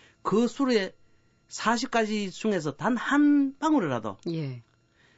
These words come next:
Speaker 1: 가장 나이가 어린 술이 그 나이가 되는 겁니다. 그 술에.
Speaker 2: 아.
Speaker 1: 그러면 삼십 년짜리 술을 만들려고 하면 최소가 삼십 년이고
Speaker 2: 예.
Speaker 1: 삼십오 년, 사십 년, 오십 년짜리 술이 섞여서
Speaker 2: 그 안에
Speaker 1: 삼십 년짜리 술을 만드는 거예요.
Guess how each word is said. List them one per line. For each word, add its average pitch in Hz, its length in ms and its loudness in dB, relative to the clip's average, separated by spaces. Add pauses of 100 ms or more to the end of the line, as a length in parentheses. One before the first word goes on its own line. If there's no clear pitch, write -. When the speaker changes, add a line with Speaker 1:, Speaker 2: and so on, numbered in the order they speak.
(280)
Speaker 1:
가장 254 360 0
나이가 247 500 2 (120)
어린 302 260 4
술이 185 240 -4
그 156 140 -4
나이가 139 240 0
되는 107 160 -8
겁니다. 113 360 -10 (140)
그 127 120 -8
술에. 107 280 -10
Speaker 2:
아. - 720 -14 (100)
Speaker 1:
그러면 254 240 0
삼십 208 280 -4
년짜리 269 240 0
술을 220 160 -4
만들려고 175 300 -2
하면 135 160 -2 (300)
최소가 277 440 0
삼십 240 240 -2
년이고 156 420 -2
Speaker 2:
예. 160 320 -2
Speaker 1:
삼십오 196 460 0
년, 190 160 -2
사십 180 420 -4
년, 190 140 0
오십 147 240 0
년짜리 254 200 0
술이 240 180 -4
섞여서 262 560 -2
Speaker 2:
그 226 140 0
안에 196 520 0 (260)
Speaker 1:
삼십 214 280 0
년짜리 214 220 2
술을 165 140 -2
만드는 165 380 0
거예요. 110 320 -4